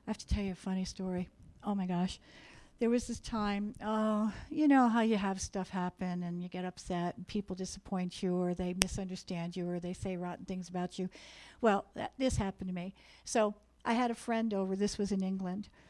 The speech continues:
and I was just ranting. "And then you know what else happened, and this happened, and she said this, and blah, blah," you know, just whining. And the gal sitting on the couch all of a sudden just starts laughing, hilariously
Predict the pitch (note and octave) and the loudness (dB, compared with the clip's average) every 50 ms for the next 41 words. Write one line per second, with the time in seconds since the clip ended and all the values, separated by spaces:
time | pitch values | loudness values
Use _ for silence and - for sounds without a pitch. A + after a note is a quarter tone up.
0 | - - _ _ _ _ - - G#3 G3+ G3 G3+ A3+ A3+ A#3 - - _ _ - | -20 -20 _ _ _ _ -2 0 2 2 2 0 -2 -6 -6 -8 -12 _ _ 6
1 | G#3+ A3+ A#3 A#3+ B3 A#3+ - - A#3 - - G3+ G3+ G3 G3 G#3+ A3+ - - F#3 | 6 8 8 8 6 2 0 -2 -4 -2 0 -2 0 2 2 0 -2 -2 -2 -2
2 | F3 E3+ - - E4 - - A4 A4+ A4+ A4+ A4+ A#4+ B4 B4+ B4+ B4 B4 B4 A#4 | -2 -4 -6 -10 -8 2 4 6 6 6 4 6 6 6 6 6 4 2 2 4
3 | A4 B4 C5 C5 C5+ C5+ C5 C5+ C#5 B4+ - - B4+ C5 C5+ C5+ C#5 C5+ B4 G#4 | 6 6 6 6 6 4 6 4 4 4 2 0 2 2 2 2 0 0 0 -2
4 | G4 G4+ - C#5+ D5 C#5 C5 - C5 C5+ C#5+ C#5 C5+ B4 A4+ A4+ A4 - - C#5+ | -4 0 4 4 4 4 4 0 0 0 2 2 2 2 2 0 -6 -2 0 0
5 | C#5 - - C#5 C5 B4+ C5 - C5+ C#5 B4+ - A4+ G#4+ C5 D5 D5+ B4+ B4 A#4+ | 0 6 6 6 6 6 6 6 4 4 4 2 2 6 8 8 8 8 6 4
6 | B4+ B4+ C#4 D4+ C4 G#3 E3 - - - A3+ A3 - - G3+ F#3 F#3 G3 - - | 2 0 0 0 0 0 -2 -4 -4 -4 -6 -6 -4 -6 -4 -4 -4 -4 -6 -8
7 | - A3+ - _ _ _ - - - - - - - - - - - C4 B3 B3 | -10 -10 -12 _ _ _ -20 -20 -20 -20 -20 -20 -20 -20 -20 -10 -4 0 0 2
8 | A#3+ A#3 - B3 B3+ E4+ A#4+ A#4+ F#4 - - - - F#4 - D4 C#4 C4 B3 A#3+ | 0 0 0 0 0 0 -2 -4 -6 -8 -8 -8 -8 -8 -6 -6 -6 -6 -6 -6
9 | - - C#4 D#4 F4 C#4 - - - - _ _ - B3+ C4+ D#4 F#4+ G#4 F#4+ G4+ | -6 -4 -4 -4 -4 -6 -8 -10 -14 -18 _ _ -4 -2 -2 0 0 -2 -2 -2
10 | F#4+ - - F4 E4 C4+ B3 A#3 - B3+ - - - B3+ A#3+ A3+ - - G#3+ G#3 | -2 -2 -2 -4 -2 -2 -4 -4 -4 -6 -8 -8 -8 -8 -8 -8 -8 -10 -10 -8
11 | G#3+ G#3+ B3 C#4+ D4 - - - F3 E3 F3+ F3 _ _ _ _ _ _ _ _ | -6 -6 -6 -8 -8 -10 -12 -14 -14 -14 -14 -18 _ _ _ _ _ _ _ _
12 | _ - - _ - - - C#4+ C#4+ D4 D#4+ E4 F4 G4 G#4+ A4 A4 G#4 G4 - | _ -20 -20 _ -14 -4 0 2 2 4 4 4 2 2 2 2 4 4 4 2
13 | - - C#4 C4 B3+ B3 C4 B3 | 0 -2 0 0 0 0 -2 -4